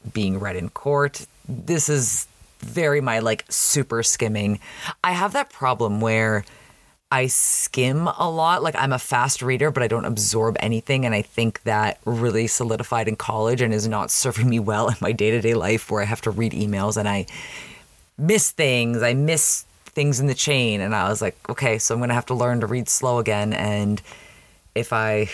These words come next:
<laughs> as I'm also learning to speak slower, it's very hard. <laughs> It's very hard to feel like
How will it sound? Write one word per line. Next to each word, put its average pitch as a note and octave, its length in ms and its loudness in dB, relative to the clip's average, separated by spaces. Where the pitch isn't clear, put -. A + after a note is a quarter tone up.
<laughs> - 420 -14
as B2+ 200 2
I'm C3 220 2
also C3+ 300 0
learning B2 280 2
to - 80 -8
speak - 360 -2
slower, G2+ 360 0
it's - 280 -6
very F#3 240 2
hard. - 340 -2
<laughs> - 100 -12
It's G3 160 0
very G3+ 260 2
hard F#3 300 0
to F3+ 100 0
feel C#3+ 800 0
like A#2+ 340 0